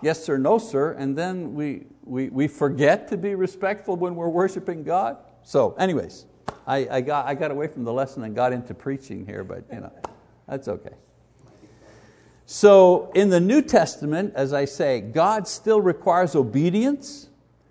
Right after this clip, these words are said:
but this time in the form of, of baptism and following God's lead as to worship and conduct and service. So Genesis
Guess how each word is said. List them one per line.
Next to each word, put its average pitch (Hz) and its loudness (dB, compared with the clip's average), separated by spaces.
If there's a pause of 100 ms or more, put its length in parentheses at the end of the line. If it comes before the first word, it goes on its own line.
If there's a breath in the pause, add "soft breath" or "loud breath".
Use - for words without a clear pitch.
but 151 -2
this 262 -2
time 180 0
in 165 -4
the 151 0
form 180 -2
of, 156 2 (260)
of 147 0
baptism 135 0
and 110 -6
following 165 2
God's 151 0
lead 190 -2
as 131 -2
to - -6
worship 123 -2
and 107 -8
conduct 135 -4 (420 soft breath)
and 120 -8
service. - -10 (640 soft breath)
So 160 0
Genesis 139 -4